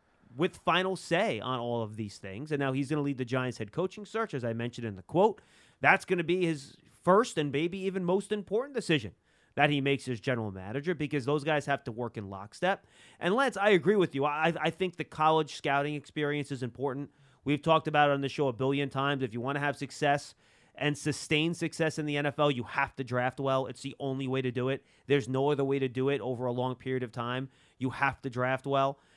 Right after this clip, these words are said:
and he has that experience. And I, I also think it's important that he saw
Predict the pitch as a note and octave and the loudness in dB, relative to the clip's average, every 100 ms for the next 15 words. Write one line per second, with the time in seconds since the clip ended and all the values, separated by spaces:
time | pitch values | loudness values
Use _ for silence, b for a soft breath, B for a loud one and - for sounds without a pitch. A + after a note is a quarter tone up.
0 | b - C3 C3 A#2 C#3+ D3 D3+ D3 D3+ | b -4 -2 0 -2 -4 2 2 4 2
1 | D3 - _ D3+ - - G3+ E3 F#2 - | 2 -2 _ -12 -8 0 0 0 -6 -8
2 | C#3+ C#3+ C#3+ b b b b - C#3 - | -4 -2 -4 b b b b -6 -4 4
3 | E3 F#3 G#3+ F#3+ F#3+ F3 F3 D3+ D3+ E3+ | 4 4 2 -2 -2 -4 -6 -8 -4 -4
4 | E3 D3+ C#3+ F3 F3+ - - F3 E3+ E3+ | -2 -2 -4 -4 -6 -8 -2 2 4 6
5 | E3+ E3 | 6 4